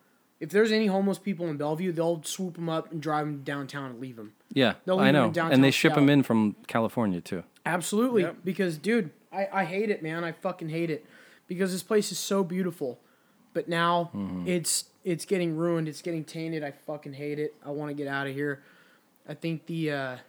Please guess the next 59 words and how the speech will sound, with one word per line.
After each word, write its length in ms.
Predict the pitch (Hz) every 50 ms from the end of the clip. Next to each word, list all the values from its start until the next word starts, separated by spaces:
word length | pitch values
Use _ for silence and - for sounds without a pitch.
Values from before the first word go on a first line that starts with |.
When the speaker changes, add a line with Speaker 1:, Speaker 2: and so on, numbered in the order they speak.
| _ _ _ _ _ _ _ _ _ _ _ _ _ _ _ _ _ _ _ _ _ -
Speaker 1:
I 60 | - 156
just 160 | 147 143 -
think 160 | 170 160 147
it's, 220 | 143 - - - -
you 140 | 180 170 160
know, 220 | 147 143 135 127 - -
the 100 | 175 165
tax, 640 | 170 - 185 185 170 180 185 - - - - - - -
another 300 | 175 170 165 170 175 165
bad 300 | 151 160 160 160 160 160
thing. 140 | 170 165 170 202
You 120 | 233 262
know, 60 | 240
you 160 | 247 247 285
can 140 | 277 311 294
get 120 | 254 262 240
into 160 | 220 214 202
a 40 | 165
whole 120 | 156 170
Speaker 2:
The 100 | 156 165
Speaker 1:
bunch 100 | 170 160
Speaker 2:
tax? 180 | - 165 220 330
Speaker 1:
of 40 | -
bad 80 | 151
Speaker 2:
There's 140 | 220 240 226
no, 180 | 262 330 370 381
there's 260 | 359 359 349 302 302
no, 200 | 370 381 403 381 370
there's 180 | - 339 311 302
no 140 | 392 392 392
income 220 | 403 392 370 -
tax 280 | - 277 262 226 - -
here. 280 | 208 170 120 104 - - _ _ _ _ _ _ _ -
It's 100 | 165 -
great. 460 | - - 127 165 269 269 - - - _ _ _ _ _ _ _ _ _ _ _ _ _ -
Speaker 1:
Dude, 140 | - 262 254
I 60 | 220
have 200 | 185 226 247 240
to 80 | - 208
go 400 | 160 - - 208 208 214 214 -
out 300 | - 175 196 208 208 208
of 180 | 196 180 160 -
King 240 | - - 196 190 170
County 300 | - 170 175 180 170 151
to 60 | 143
buy 280 | 123 110 143 135 147 151
a 80 | 143
fucking 380 | - - 151 139 - 147 131 113
Speaker 2:
Yeah, 120 | 110 147 139
but 120 | 127 127
you 120 | 123 131 127
don't 140 | 135 139
have 140 | 135 135 135 -
to 60 | -
pay 240 | - - 131 - 185
Speaker 1:
ammo 200 | 185 190 185 170
Speaker 2:
income 540 | - 135 135 135 135 - - 123 117 113
Speaker 1:
guns. 100 | 110 -
Speaker 2:
tax. 560 | - 98 80 71 69 - - - - - -